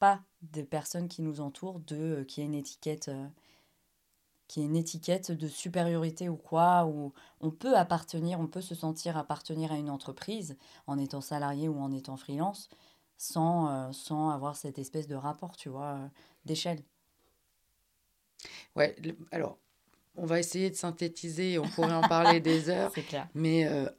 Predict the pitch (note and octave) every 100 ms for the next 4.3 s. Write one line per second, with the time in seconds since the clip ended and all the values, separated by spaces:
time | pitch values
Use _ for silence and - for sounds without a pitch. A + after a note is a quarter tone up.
0 | - D#3+ F3+ G3+ - G#3 G3+ G3+ F3+ F#3
1 | - F#3+ - G#3+ G3+ - F3 F3 F#3+ G3+
2 | G3+ G3 F#3+ G3 G3 G#3+ A3 G#3 E3 E3+
3 | D#3+ F#3 - F#3+ F3 E3+ F3 F3 F3+ -
4 | G3+ G3+ G#3